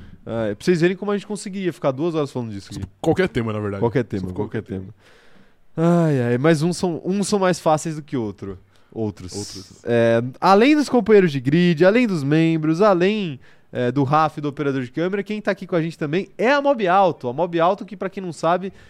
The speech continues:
Speaker 1: é a grande parceira do Cronômetro Zerado. O Q R Code está na tela com um link diretamente para o site da Mob Alto, que é o jeito mais fácil de vender e comprar carros ou veículos na internet. Então,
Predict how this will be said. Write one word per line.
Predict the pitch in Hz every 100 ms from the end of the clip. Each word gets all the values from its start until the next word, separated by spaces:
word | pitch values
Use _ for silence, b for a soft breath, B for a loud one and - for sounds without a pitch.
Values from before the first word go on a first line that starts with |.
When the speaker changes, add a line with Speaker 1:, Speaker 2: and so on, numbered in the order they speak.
| b
Speaker 1:
é | 165
a | 196
grande | 156 165 240 226
parceira | 214 208 - 190 175
do | 165
Cronômetro | 175 170 160 156
Zerado. | 131 123 139 147 147 b b b
O | 151 156
Q | 147 233
R | 220
Code | - 185 190
está | - 208
na | 196
tela | - 165 165 170 170 165 - _
com | - 175
um | 165
link | 151 170 165 175
diretamente | 147 175 202 208 185 170 -
para | 160
o |
site | - 151
da | 147
Mob | 147 127
Alto, | 127 143 -
que | 160
é | 156
o | 156
jeito | 127 143 151
mais | 143 170 -
fácil | - 143 131
de | 127
vender | 131 120 120
e | 123
comprar | 131 123 123
carros | - 123 131 131 - -
ou | 185
veículos | 170 139 139 143 139 135 - b b
na | 117 135 180 185
internet. | 170 156 113 98 -
Então, | 113 151 165